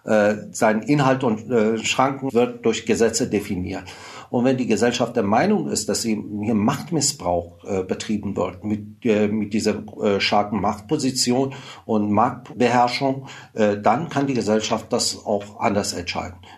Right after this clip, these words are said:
Eigentum soll dem Wohle der Allgemeinheit dienen, steht, äh, auch im Grundgesetz. Und kein Mensch kann mir, äh, ähm, irgendwie, äh, zeigen,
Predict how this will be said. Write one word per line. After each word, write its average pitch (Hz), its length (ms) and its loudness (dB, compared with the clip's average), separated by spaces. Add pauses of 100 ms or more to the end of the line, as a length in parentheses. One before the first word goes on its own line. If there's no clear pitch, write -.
(140)
Eigentum 180 680 2
soll 135 260 4
dem 127 240 4
Wohle 147 260 4
der 123 120 4
Allgemeinheit 117 840 4
dienen, 98 280 -2
steht, 127 420 0
äh, - 40 -8
auch 117 600 2
im 113 80 2
Grundgesetz. 110 540 2
Und 107 160 -4
kein 160 280 2
Mensch 143 280 2
kann 135 360 2
mir, 120 1300 2
äh, - 20 4
ähm, 127 240 0
irgendwie, 120 360 2 (180)
äh, 110 300 4
zeigen, 127 580 4